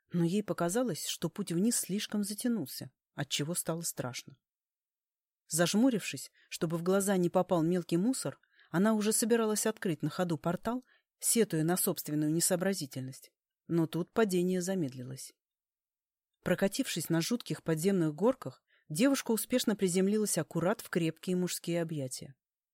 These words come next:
Конечно, она сразу решила, что это Каин, который упал вместе с ней, и лишь удивилась, как тому удалось очутиться здесь раньше, ведь падал он вторым.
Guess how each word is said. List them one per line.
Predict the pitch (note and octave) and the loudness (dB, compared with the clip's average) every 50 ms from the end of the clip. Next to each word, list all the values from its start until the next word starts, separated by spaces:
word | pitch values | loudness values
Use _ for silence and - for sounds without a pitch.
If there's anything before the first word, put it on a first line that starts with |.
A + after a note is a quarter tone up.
| _ _ _ _ _ _ _ _ _ _ _ _ _ _ | _ _ _ _ _ _ _ _ _ _ _ _ _ _
Конечно, | - E3+ F#3 A#3+ C#4+ - - E3 | -2 2 2 4 2 4 4 4
она | E3+ G3+ A#3+ | 4 6 6
сразу | B3 - C4+ B3+ B3 A#3 A#3 | 4 6 4 4 4 4 4
решила, | A3 A3+ A#3 - C4+ B3+ B3 | 4 4 2 4 4 4 4
что | A#3 - - A#3 | 2 2 2 2
это | A3 A3 A3+ - | 2 2 0 -2
Каин, | - - C#3+ C3 B2+ - - - _ _ _ _ _ | -2 -4 -4 -4 -4 -8 -10 -12 _ _ _ _ _
который | - D#3+ E3 - E3+ E3 E3+ F3 | -2 -2 0 2 2 4 4 2
упал | F3 - F3+ D#3 D3 | 2 2 0 2 4
вместе | D#3+ D#3 D3+ - - - | 2 2 2 0 -2 -4
с | F#3 - - | -4 -2 -2
ней, | D3+ B2+ B2 - _ _ _ _ _ _ _ _ _ _ _ | -2 -4 -4 -8 _ _ _ _ _ _ _ _ _ _ _
и | - F#3 | -4 0
лишь | F#3+ G#3 - - | 0 0 2 0
удивилась, | B3 A3 A#3 A#3+ G#3+ F3 C#3 C3+ - - | 0 2 2 0 2 0 0 0 -2 0
как | - - A3 - - | 0 0 0 0 2
тому | - B3+ B3 B3 A#3+ | 2 4 6 6 4
удалось | A#3+ G#3+ A#3 A3+ A3 A#3 A3 - | 4 4 2 2 2 0 2 0
очутиться | G#3+ G3+ - A3 G#3 - A3 G#3 - - F#3 | 0 0 0 -4 -2 -4 -4 -4 -2 -2 -2
здесь | F3 F3+ G3 - - | 0 0 0 0 0
раньше, | G#3+ G#3 E3+ C3+ - - - - - _ _ _ _ _ _ _ _ _ | -2 -2 -2 -2 -4 -8 -10 -12 -16 _ _ _ _ _ _ _ _ _
ведь | - C3+ D#3 D3 - - | -6 -4 -4 -4 -4 -2
падал | - E3+ E3 - C#3+ C3+ | 0 0 0 0 -2 -2
он | C3+ C3+ C3 | -2 -4 -4
вторым. | - - - C#3+ C#3+ F3 G#3 A3+ | -4 -4 -4 -2 -2 -4 -6 -6